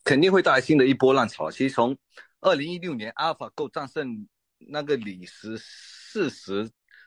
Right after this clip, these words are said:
的时候呢，其实大家对A I是抱有很大希望，但一直都没有引爆起来。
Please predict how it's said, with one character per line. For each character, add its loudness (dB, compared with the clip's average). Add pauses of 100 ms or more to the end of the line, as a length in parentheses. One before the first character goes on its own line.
的 0
时 -4
候 -2
呢， -2
其 -8
实 -2
大 2
家 -2
对 -6
A -8
I -4
是 -16
抱 -8
有 -12
很 -20
大 -8
希 -14
望， -12
但 -10
一 -14
直 -18
都 -4
没 -10
有 -12 (240)
引 -12
爆 2
起 -8
来。 -6